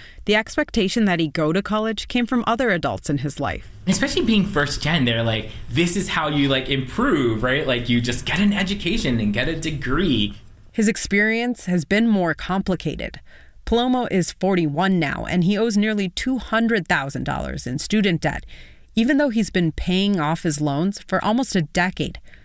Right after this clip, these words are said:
Speaker 1: When he thinks about it, he goes into a tailspin.
Speaker 2: How does this figure into everything of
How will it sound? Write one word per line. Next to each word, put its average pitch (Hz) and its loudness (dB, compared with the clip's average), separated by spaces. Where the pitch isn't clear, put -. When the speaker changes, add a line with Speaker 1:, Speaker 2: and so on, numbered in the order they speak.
Speaker 1:
When 196 2
he 202 4
thinks 226 0
about 262 2
it, 269 -6
he 208 -4
goes 240 0
into 220 2
a 180 0
tailspin. - -4
Speaker 2:
How 139 -2
does 143 2
this 123 0
figure 120 2
into 107 2
everything 101 -2
of 95 -4